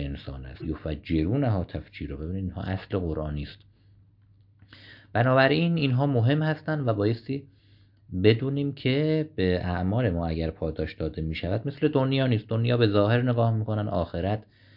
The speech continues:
به باطن نگاه می‌کنن. عامل بسیار مهم است که این عامل اگر طهارت و پاکی داشت و اخلاص داشت، عملش میره بالا. ولو عملش یک میزان کمی مثلاً کمک به یک شخصی باشد،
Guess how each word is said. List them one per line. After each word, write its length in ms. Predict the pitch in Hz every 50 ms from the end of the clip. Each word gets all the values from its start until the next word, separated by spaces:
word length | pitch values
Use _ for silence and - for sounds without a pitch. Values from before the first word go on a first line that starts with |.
| - _ -
به 120 | - 82
باطن 540 | 78 80 82 80 80 78 - - 107 107 92
نگاه 400 | 80 78 76 - 78 73 69 69
می‌کنن. 560 | 73 71 71 - - 73 69 69 67 65 65 - _ - _ - _ _ _ _ _ - _ -
عامل 460 | 92 90 95 95 92 101 117 120 117
بسیار 540 | 98 98 98 - - 90 95 104 113 107 104
مهم 400 | 104 98 92 101 104 101 98 85
است 260 | 76 76 76 - -
که 60 | 82
این 140 | 82 90 95
عامل 340 | 87 82 82 80 95 95 95
اگر 200 | 95 95 95 92
طهارت 520 | - - 92 78 76 76 76 90 90 -
و 60 | 87
پاکی 460 | 80 - - 78 73 - - 78 78 -
داشت 460 | - 87 92 104 110 - - - -
و 40 | 117
اخلاص 480 | 139 165 - - 80 76 73 73 - -
داشت، 260 | - 98 107 - -
عملش 400 | 80 78 78 90 98 95 95 -
میره 160 | 92 85 82
بالا. 400 | 76 71 73 71 67 67 69 73
ولو 200 | 80 98 110 113
عملش 480 | 107 107 107 107 107 110 117 110 - -
یک 160 | 107 104 - - _ _ - - - _ _ _ _ _ - 73 73 80 80 78 80
میزان 500 | 80 80 80 78 76 78 87 92 101 104
کمی 340 | 101 - - - 110 104 101
مثلاً 320 | 95 90 - 85 80 87
کمک 360 | 87 - 80 78 82 85 - -
به 80 | 80
یک 140 | 78 76 -
شخصی 380 | - - 78 71 - - - 71
باشد، 340 | 71 71 71 - 73 71